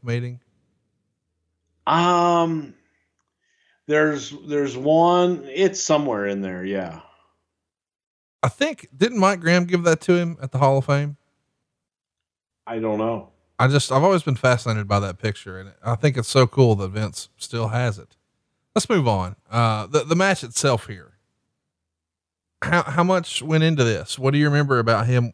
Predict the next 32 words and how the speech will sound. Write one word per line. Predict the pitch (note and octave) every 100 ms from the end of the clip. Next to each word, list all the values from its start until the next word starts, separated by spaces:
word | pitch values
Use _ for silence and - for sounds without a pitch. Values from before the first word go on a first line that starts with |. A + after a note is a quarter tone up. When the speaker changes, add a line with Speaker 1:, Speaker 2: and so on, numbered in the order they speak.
| -
Speaker 1:
working | B2 A#2+ A#2+
out | A2+
the | -
match? | A#2 G#2+ G2
Is | G#2
this | A#2+ A#2+
something | C#3+ B2+ B2+
where | A#2+
they | A#2 A#2+
would | A#2+
have | A2+
gotten | A#2 A2+ A2+
together | G#2+ A#2 B2 A#2+ - _ _ _ _
in | A#2
a |
warehouse | A#2 A#2+ B2+ A#2+
somewhere | - B2+ A#2+ A#2+ B2+ A#2+
and, | G2
and | G#2 F#2+
gone | A2+ A#2
over | A#2 A#2+
this | A#2+ A#2+
for | - A#2
a |
few | - A#2
weeks | A2+ B2 B2 -
to |
get | A2 A#2+
it | G#2+
down | A#2+ A2+
pat? | B2 C3+ - _ _ _ _ _ _ _ _ _ _ _ _ _ _ _ _ _ _ _
Speaker 2:
Um, | A#2 A#2 A#2 A2+ G#2